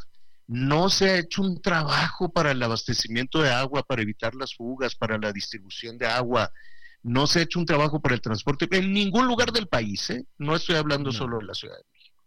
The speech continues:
Speaker 1: Bueno, ahí están los yucatecos que le están, que la están llevando bien. Felicidades. Es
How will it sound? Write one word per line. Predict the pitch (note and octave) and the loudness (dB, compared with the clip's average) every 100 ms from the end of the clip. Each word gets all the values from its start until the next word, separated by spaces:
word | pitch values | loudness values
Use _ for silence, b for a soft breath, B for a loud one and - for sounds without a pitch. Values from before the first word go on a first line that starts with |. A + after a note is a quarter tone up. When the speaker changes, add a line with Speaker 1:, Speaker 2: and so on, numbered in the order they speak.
| _ _ _ _ | _ _ _ _
Speaker 1:
Bueno, | - E3+ - - - | -4 -4 -6 -16 -6
ahí | - B2 | -2 0
están | C#3+ - D3+ | 0 0 0
los | D3+ | 0
yucatecos | C3 B2 A2 C3+ C#3 C3 | -2 -2 -2 -4 -4 -6
que | B2 | -4
le | G#2+ | -4
están, | - A#2 A#2 - | -2 0 0 -2
que | A2+ | -4
la | G2 | 0
están | G2+ - G#2+ G#2+ G2 | -2 2 2 2 -2
llevando | G#2 G2+ G#2 G2+ | 0 0 2 0
bien. | G2+ A#2 C3 | 2 2 2
Felicidades. | C3 F#2+ - F#2+ G#2 A#2+ C#3 - | 0 -2 -2 2 4 4 0 -4
Es | - G2 | -4 -2